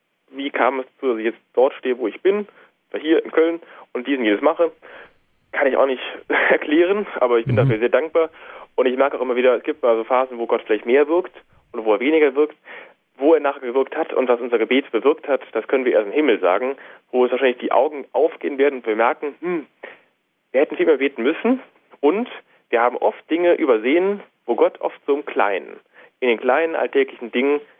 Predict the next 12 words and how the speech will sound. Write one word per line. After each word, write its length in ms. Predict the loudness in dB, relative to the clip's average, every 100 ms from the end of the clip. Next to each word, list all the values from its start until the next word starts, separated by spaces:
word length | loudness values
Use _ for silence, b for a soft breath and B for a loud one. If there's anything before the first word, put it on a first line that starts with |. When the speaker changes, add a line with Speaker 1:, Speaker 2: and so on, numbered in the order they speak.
| -4
Speaker 1:
gewirkt 360 | 0 2 0 -4
hat 140 | -6 -6 B B B -2
und 80 | 0
wo 80 |
wir 100 | 2
meist 220 | 2 0 -2
vergessen 400 | -2 -2 -2 -2
haben, 240 | -2 -2
auch 140 | -6
Danke 280 | -4 -6 -6 _
zu 60 | -6
sagen. 300 | -6 -6